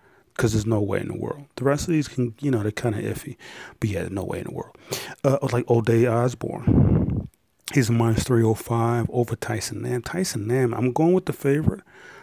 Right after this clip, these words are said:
but Tyson Nam is tough as hell. That fight, I, I wouldn't be surprised if he wins, regardless of how submission, knockout. Wouldn't, Tyson Nam wouldn't be surprised. He's tough as hell. Wouldn't be surprised if he, uh, scored an upset.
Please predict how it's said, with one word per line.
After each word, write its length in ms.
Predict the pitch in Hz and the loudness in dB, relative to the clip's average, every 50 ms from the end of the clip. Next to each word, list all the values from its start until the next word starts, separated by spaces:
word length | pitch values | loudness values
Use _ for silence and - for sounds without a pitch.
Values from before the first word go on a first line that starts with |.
| - _ - | -20 _ -6
but 120 | 113 - | -6 -2
Tyson 320 | - 147 143 - - 127 | 0 0 0 0 -2 0
Nam 280 | 120 131 131 123 123 127 - | 2 4 4 4 4 2 0
is 180 | 117 - - - | -2 -4 -4 -2
tough 320 | - - - 120 - - | -2 -2 -2 -2 -6 -6
as 120 | 113 - - | -8 -6 -4
hell. 320 | 123 120 117 131 139 - _ _ _ _ _ _ _ _ _ | -6 -6 -6 -8 -12 -16 _ _ _ _ _ _ _ _ _
That 160 | 139 139 131 | -4 -4 -4
fight, 320 | - - 135 131 123 - - | -2 -2 -2 -2 -2 -2 -2
I, 120 | 123 120 117 - 117 | -2 -2 -2 -2 -2
I 80 | 110 110 | -2 -2
wouldn't 280 | 110 120 131 127 127 | 2 2 2 2 2
be 60 | 127 | 2
surprised 600 | 123 - 117 - - 131 120 123 120 120 120 113 117 | 0 0 -2 -2 -2 0 2 2 2 2 2 0 0
if 160 | 110 - - | -2 -2 0
he 160 | 123 123 117 | 0 0 0
wins, 520 | 110 107 120 117 123 123 135 147 147 - - _ - - - _ - | 2 4 4 6 6 4 4 2 -2 -6 -12 _ -20 -20 -20 _ -2
regardless 460 | 117 110 - - 123 110 110 104 - | 0 0 2 4 4 4 4 2 0
of 80 | - | -2
how 200 | 107 104 107 110 | -2 -4 -4 -4
submission, 640 | - - - - 123 127 131 131 127 - - 120 117 | -6 -4 -2 -2 2 4 4 2 2 2 -2 -2 0
knockout. 480 | 117 117 113 117 - - 110 101 101 - | 0 0 -2 -2 -4 -6 -6 -6 -6 -4
Wouldn't, 280 | - - - - - | -6 -6 -6 -8 -6
Tyson 320 | - 123 127 117 - - 117 | -2 -2 -2 -2 -2 -2 -2
Nam 200 | 117 113 107 107 - - - - - - | -2 -2 -2 -6 -10 -16 -18 -18 -10 2
wouldn't 220 | - 117 113 110 113 | 4 4 4 4 2
be 80 | 110 | 0
surprised. 400 | - - 120 110 - - 117 104 | 2 0 -2 -2 -2 -4 -2 0
He's 300 | 135 185 202 190 165 - | 2 2 2 2 0 -2
tough 420 | - - - 127 117 104 98 - 113 | -4 -2 0 0 0 0 -2 -4 -6
as 140 | 98 - | -6 -6
hell. 260 | - - - - 110 - _ - - - - - - - - - - - - _ | -6 -8 -8 -8 -12 -16 _ -20 -20 -20 -20 -20 -20 -20 -16 -16 -18 -18 -6 _
Wouldn't 220 | 127 131 123 117 | 2 2 4 4
be 60 | 120 113 | 2 2
surprised 520 | - 120 - - 113 107 107 104 98 - | 0 -2 -2 -6 -6 -4 -4 -4 -6 -6
if 140 | 110 113 - | -8 -8 -4
he, 220 | - 117 113 113 - | -4 -2 -2 -2 -4
uh, 320 | 107 104 107 - 113 113 - - - - - - _ _ _ _ _ _ _ _ _ _ _ _ _ _ _ _ _ _ _ _ _ _ _ _ _ _ | -6 -6 -8 -8 -10 -8 -6 -6 -6 -6 -10 -12 _ _ _ _ _ _ _ _ _ _ _ _ _ _ _ _ _ _ _ _ _ _ _ _ _ _
scored 300 | - - - - 131 113 | -14 -12 0 2 2 4
an 100 | 110 110 | 4 2
upset. 360 | 117 120 - - - 147 - | -2 -2 -4 -2 -4 -4 -4